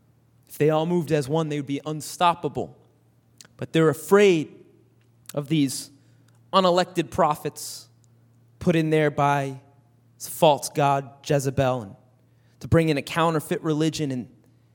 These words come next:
and they just feel like they got no power to say anything. And here's Elijah,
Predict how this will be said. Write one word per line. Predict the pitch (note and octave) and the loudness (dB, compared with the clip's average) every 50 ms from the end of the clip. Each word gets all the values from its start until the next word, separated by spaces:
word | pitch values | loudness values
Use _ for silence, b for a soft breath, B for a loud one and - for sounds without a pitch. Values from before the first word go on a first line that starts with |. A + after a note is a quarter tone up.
| _ - | _ -4
and | D3+ | -2
they | E3 D#3 | -2 0
just | D#3 D#3+ - | -2 -4 -2
feel | - E3+ D#3+ | -2 0 0
like | D3+ D#3 D3+ | 0 -2 -2
they | D3+ D3+ | -4 -4
got | D3+ D#3 D3+ D#3+ | -4 -4 -4 -4
no | D#3+ D3 | -4 -6
power | - - - D3 D3 D3+ D3+ | -6 -6 -6 -4 -4 -2 -4
to | D3 C#3+ | -4 -6
say | - - D#3 D3 C#3+ | -6 -6 -6 -6 -6
anything. | C3+ C3 B2 B2 - - - - - _ b b b b b b b | -6 -8 -10 -12 -16 -20 -20 -20 -20 _ b b b b b b b
And | C3 B2+ | -6 0
here's | E3 G#3+ A#3 F#3 E3+ | 2 2 2 2 0
Elijah, | F#3 F3+ F#3 G3+ A3 A3 E3 - E3+ F3+ F3+ | -2 -2 -2 0 -2 -2 -4 -6 -10 -10 -10